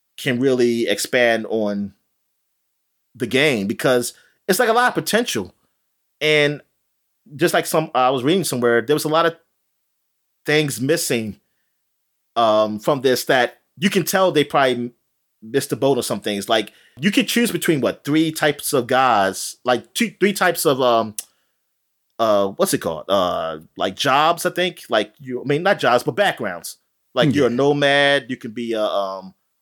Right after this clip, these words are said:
Speaker 1: a corporate guy, um, which is, like, you work for the big corporations, and, or you can be a,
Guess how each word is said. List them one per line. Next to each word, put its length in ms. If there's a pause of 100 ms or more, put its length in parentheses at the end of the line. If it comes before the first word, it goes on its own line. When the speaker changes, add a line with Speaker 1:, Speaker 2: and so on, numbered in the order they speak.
Speaker 1:
a 40
corporate 500
guy, 640 (320)
um, 640 (520)
which 200
is, 160
like, 180
you 60
work 160
for 120
the 60
big 200
corporations, 640
and, 340 (720)
or 180
you 120
can 180
be 520
a, 520